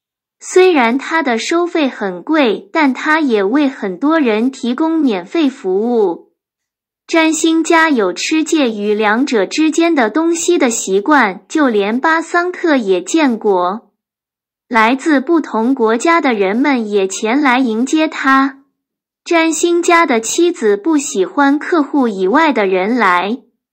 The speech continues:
巴桑特觉得占星家母亲对他的占星家丈夫也不满意。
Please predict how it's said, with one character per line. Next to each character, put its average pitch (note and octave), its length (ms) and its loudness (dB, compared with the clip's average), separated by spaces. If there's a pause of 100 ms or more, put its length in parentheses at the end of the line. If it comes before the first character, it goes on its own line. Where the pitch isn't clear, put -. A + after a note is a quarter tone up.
(100)
巴 E4+ 240 2
桑 F4+ 300 2
特 D4+ 260 0
觉 A3 260 -2
得 B3 200 0
占 E4 260 -2
星 E4 320 -2
家 D#4+ 260 2
母 G#3+ 220 0
亲 E4 320 -4
对 D#4 220 0
他 D4+ 260 -2
的 G#3+ 160 0
占 D#4 280 0
星 D#4+ 300 -2
家 D#4+ 260 2
丈 D#4 300 2
夫 G#3+ 300 2
也 G3 220 0
不 E4+ 180 -2
满 F#3+ 340 -2
意。 B3 460 -2